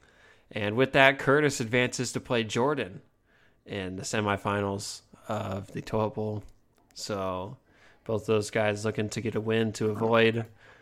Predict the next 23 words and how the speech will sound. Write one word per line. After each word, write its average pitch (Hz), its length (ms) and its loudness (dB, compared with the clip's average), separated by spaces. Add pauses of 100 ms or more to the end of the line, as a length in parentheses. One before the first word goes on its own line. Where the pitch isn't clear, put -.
(400)
that 104 220 4
last 110 300 6
place 107 220 2
punishment. 120 680 0 (160)
And 113 180 4
in 110 80 4
our 104 180 8
other 135 240 6
Toilet 120 360 4
Bowl 110 140 2
matchup, 110 520 2 (800)
we 110 80 -12
had 98 420 -2 (880)
Ben 131 520 2 (180)
taking 113 320 -2
down 107 280 -4
Chris, 151 500 -2
a - 120 -10
hundred 135 340 -2
fourteen 123 480 -2
point 117 240 -2
one 104 280 -2
to 98 280 -6